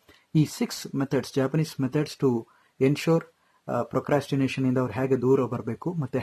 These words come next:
ensure ಪ್ರೊಡಕ್ಟಿವಿಟಿ, ಮತ್ತೆ ಹೇಗೆ ಅವರು ತಮ್ಮನ್ನ ತಾವೇ ಪ್ರೊಡಕ್ಟಿವ್ ಆಗಿ ಉತ್ಪಾದಕತೆಯಲ್ಲಿ, ಅದರಲ್ಲೇ ಮತ್ತೆ ಅವರು ತಮ್ಮನ್ನ ತಾವು ಹೇಗೆ, ಆ, ತುಂಬಾ, ಆ, ಪ್ರೊಡಕ್ಟಿವ್ ಆಗಿ ಅವ್ರು ಇರೋದಕ್ಕೆ ಮುಂದಾಗ್ತಾ ಇದ್ದಾರೆ ಅನ್ನೋದ್ರ ಬಗ್ಗೆ ನಾವು,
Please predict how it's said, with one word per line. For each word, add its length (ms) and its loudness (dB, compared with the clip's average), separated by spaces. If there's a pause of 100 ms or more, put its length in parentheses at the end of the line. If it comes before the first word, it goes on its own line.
(100)
ensure 320 0
ಪ್ರೊಡಕ್ಟಿವಿಟಿ, 760 -2
ಮತ್ತೆ 280 -2 (300)
ಹೇಗೆ 300 2
ಅವರು 300 2 (360)
ತಮ್ಮನ್ನ 300 2
ತಾವೇ 540 2
ಪ್ರೊಡಕ್ಟಿವ್ 640 0
ಆಗಿ 320 0 (260)
ಉತ್ಪಾದಕತೆಯಲ್ಲಿ, 920 2
ಅದರಲ್ಲೇ 380 2
ಮತ್ತೆ 420 -2
ಅವರು 180 4
ತಮ್ಮನ್ನ 280 0
ತಾವು 260 0
ಹೇಗೆ, 480 0 (340)
ಆ, 140 -2
ತುಂಬಾ, 300 0 (680)
ಆ, 160 -2
ಪ್ರೊಡಕ್ಟಿವ್ 600 0
ಆಗಿ 180 -2
ಅವ್ರು 160 -2
ಇರೋದಕ್ಕೆ 380 -4
ಮುಂದಾಗ್ತಾ 460 -2
ಇದ್ದಾರೆ 260 -6
ಅನ್ನೋದ್ರ 260 -8
ಬಗ್ಗೆ 260 -4
ನಾವು, 340 -4